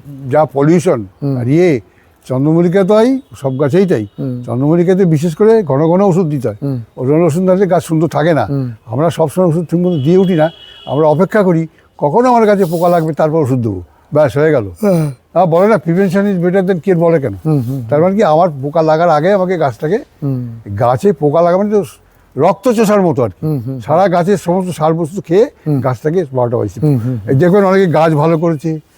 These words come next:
Speaker 1: বড় বড় পাতা আছে, মাইট ভর্তি, এত বড় কুড়ি হয়েছে,
Speaker 2: হুম।
Speaker 1: ফুল দেখে গেলে চার ভাগের এক ভাগ হচ্ছে। কী করে হলো? ও সারা গাছে মাইটে তো সব সে-, সার বস্তু খাচ্ছে,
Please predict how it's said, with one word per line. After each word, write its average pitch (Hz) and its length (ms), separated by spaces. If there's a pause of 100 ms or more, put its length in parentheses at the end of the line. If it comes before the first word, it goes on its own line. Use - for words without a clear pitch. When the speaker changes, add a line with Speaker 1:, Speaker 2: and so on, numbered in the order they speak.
(200)
Speaker 1:
বড় 131 140
বড় 160 140
পাতা 143 300
আছে, 151 320 (280)
মাইট 143 300
ভর্তি, 165 580 (800)
এত 143 180
বড় 202 200
কুড়ি 226 300
হয়েছে, 202 300
Speaker 2:
হুম। 131 280 (140)
Speaker 1:
ফুল 208 240
দেখে 208 300
গেলে 214 140
চার 190 260
ভাগের 180 220
এক 160 160
ভাগ 139 140
হচ্ছে। 135 220
কী 214 160
করে 208 140
হলো? 202 200 (400)
ও 180 80 (400)
সারা 175 220
গাছে 208 200
মাইটে 185 420
তো 226 140
সব 190 180 (120)
সে-, 208 160 (340)
সার 180 280
বস্তু 226 260
খাচ্ছে, 196 420